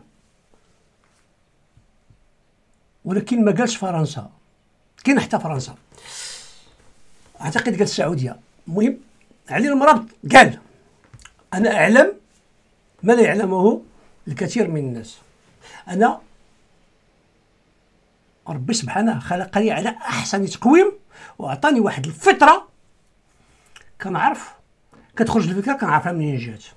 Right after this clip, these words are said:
حيت عشت في العالم ديال الافكار، وعشت بالليل وعشت بالنهار. انا هو الانسان اللي كنعس اربعه السوايع، جوج بالنهار وجوج بالليل.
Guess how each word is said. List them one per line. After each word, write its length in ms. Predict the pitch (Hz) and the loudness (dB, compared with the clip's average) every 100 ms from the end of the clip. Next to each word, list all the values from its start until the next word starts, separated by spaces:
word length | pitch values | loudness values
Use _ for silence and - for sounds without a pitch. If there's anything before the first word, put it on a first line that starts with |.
| _ _ _ _ _ _ - - - - - - _ _ _ _ - _ | _ _ _ _ _ _ -20 -20 -20 -20 -20 -20 _ _ _ _ -20 _
حيت 180 | 143 123 | -16 -14
عشت 140 | 113 | -14
في 80 | - | -8
العالم 400 | 147 233 311 392 - _ _ - | 2 2 2 -4 -12 _ _ -10
ديال 140 | 160 175 | -8 -8
الافكار، 520 | - - 247 320 359 _ _ _ _ _ _ _ _ - | -10 2 4 4 0 _ _ _ _ _ _ _ _ -16
وعشت 280 | 120 - 143 | -14 -10 -6
بالليل 400 | 170 214 285 233 | -4 -2 0 -2
وعشت 240 | 143 - | -6 -10
بالنهار. 480 | 151 156 131 117 - _ _ _ _ _ _ 180 | -6 -6 -6 -10 -14 _ _ _ _ _ _ -8
انا 140 | 196 | -4
هو 120 | 196 | -4
الانسان 340 | 285 196 - 202 | -4 -6 -6 -8
اللي 120 | 190 | -6
كنعس 280 | 175 131 160 | -8 -8 -6
اربعه 160 | 160 | -4
السوايع، 460 | 240 - 131 107 - _ _ _ - - 151 | -6 -8 -10 -12 -16 _ _ _ -20 -18 -4
جوج 220 | 202 156 | -2 0
بالنهار 360 | 196 190 262 | 0 0 0
وجوج 260 | 240 170 147 | 0 -2 -6
بالليل. 400 | 131 123 107 | -8 -8 -12